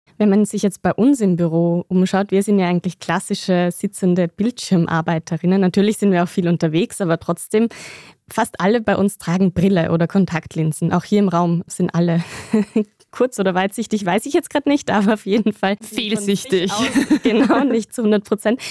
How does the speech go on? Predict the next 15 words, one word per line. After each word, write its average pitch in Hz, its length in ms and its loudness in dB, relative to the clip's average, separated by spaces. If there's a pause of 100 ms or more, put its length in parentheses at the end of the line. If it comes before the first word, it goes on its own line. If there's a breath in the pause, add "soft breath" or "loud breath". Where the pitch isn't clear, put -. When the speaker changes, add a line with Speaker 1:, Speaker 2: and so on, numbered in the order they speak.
(320 loud breath)
Speaker 1:
Werden 202 440 0
unsere 311 260 -2
Augen 214 240 2
eigentlich 220 300 -2
immer 220 160 2
schlechter? 233 500 -2 (160)
Also 185 160 2
jetzt 175 140 -2
nicht 202 180 0
nur 190 100 0
von 185 120 2
den 185 120 4
Journalistinnen 190 680 2
und 190 120 0
Journalisten. 143 580 2